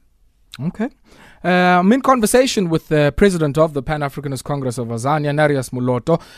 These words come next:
I'd love to hear some of your questions, certainly, to, uh, uh, the P A C, and, uh,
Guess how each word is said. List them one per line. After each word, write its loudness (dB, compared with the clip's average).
I'd -4
love 4
to 2
hear 6
some 0
of 0
your 6
questions, 0
certainly, 0
to, -4
uh, 0
uh, -4
the -8
P 2
A 4
C, -2
and, -2
uh, -2